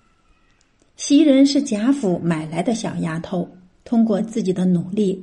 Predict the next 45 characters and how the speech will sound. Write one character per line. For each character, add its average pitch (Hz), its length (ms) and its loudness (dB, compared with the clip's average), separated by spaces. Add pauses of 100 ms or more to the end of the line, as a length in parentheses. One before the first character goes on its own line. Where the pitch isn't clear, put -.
得 180 160 0
到 190 160 -2
了 170 140 -2
贾 175 320 -6
母 214 120 4
的 180 140 -2
赏 139 260 -8
识。 165 320 -8 (840)
贾 262 220 2
母 233 260 2
有 185 280 0
意 208 200 2
培 180 240 -2
养 165 180 0
袭 - 180 -4
人， 170 260 -2 (140)
亲 - 240 -4
自 190 100 -4
调 160 240 -8
教， 160 240 -4 (420)
袭 247 280 0
人 233 300 4
成 226 200 2
长 208 200 2
为 190 200 2
业 240 300 2
务 196 180 2
过 - 280 0
硬 208 180 0
的 165 120 0
丫 156 200 -6
头。 - 260 -14 (520)
当 294 200 6
时 226 320 2
湘 269 300 4
云 208 320 4
住 226 160 0
在 196 160 0
贾 175 260 -2
府， 180 420 -6
有 185 300 2
贾 180 280 -2
母 202 180 4
教 170 240 -2
养， 160 240 -6